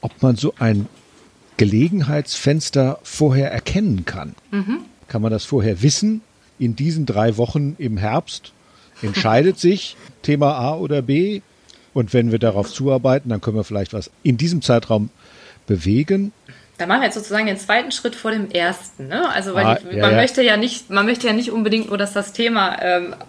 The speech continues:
Speaker 2: in einem Fenster geöff-, wenn es offen ist, behandelt wird, sondern man möchte es ja im Optimalfall dann auch, dass es auf der Agenda bleibt und, ähm, entschieden wird hinterher darüber.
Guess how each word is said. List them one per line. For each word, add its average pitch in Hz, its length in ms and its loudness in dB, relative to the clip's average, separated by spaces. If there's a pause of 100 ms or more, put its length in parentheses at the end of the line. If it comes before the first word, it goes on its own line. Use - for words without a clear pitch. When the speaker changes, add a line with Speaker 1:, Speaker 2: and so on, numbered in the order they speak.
(380)
Speaker 2:
in 196 120 -2
einem 180 300 0
Fenster 208 540 0
geöff-, 175 500 -2
wenn 180 100 0
es 180 140 -6
offen 196 260 -2
ist, - 220 -8
behandelt 196 400 -2
wird, 208 140 -2
sondern 190 220 -2
man 175 120 -6
möchte 196 200 -2
es 190 100 -6
ja 180 120 2
im - 140 -6
Optimalfall 175 720 0
dann 170 180 2
auch, 170 180 -2
dass 170 140 -4
es 175 120 -10
auf - 200 -2
der - 120 -2
Agenda 170 380 0
bleibt 160 380 -4
und, 160 300 -8 (540)
ähm, 151 420 -4
entschieden 180 520 0
wird - 160 -2
hinterher 143 400 -4
darüber. 139 480 -6